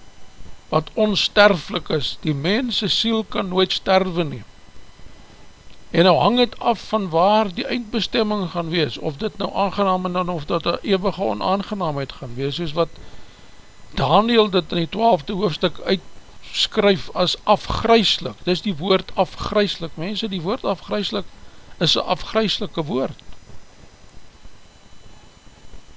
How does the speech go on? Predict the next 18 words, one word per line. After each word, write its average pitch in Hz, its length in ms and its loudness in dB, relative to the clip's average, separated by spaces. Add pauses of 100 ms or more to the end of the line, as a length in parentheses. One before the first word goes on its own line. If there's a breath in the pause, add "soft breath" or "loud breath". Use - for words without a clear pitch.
(340)
En - 100 -4
ons 220 200 2
wil 190 160 4
tog - 240 2
nie 220 120 -2
mense 156 420 0
hê 139 360 -2 (840)
en 160 200 2
sien 143 360 2 (1800)
en 165 220 4
van 156 260 2
weet 180 320 6
wat 170 200 2
hulle 170 260 2
oë 214 320 4
daar 165 480 2
in 160 120 -4
daardie 175 440 2